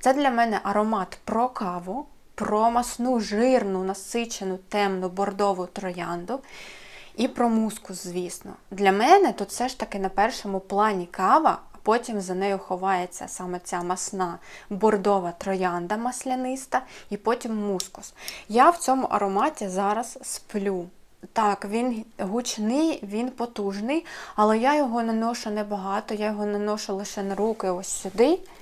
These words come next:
два пшики, лягаю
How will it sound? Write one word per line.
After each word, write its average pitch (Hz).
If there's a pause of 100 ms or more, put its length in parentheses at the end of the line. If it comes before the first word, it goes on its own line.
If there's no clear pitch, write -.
(420)
два 208
пшики, 294 (520)
лягаю 202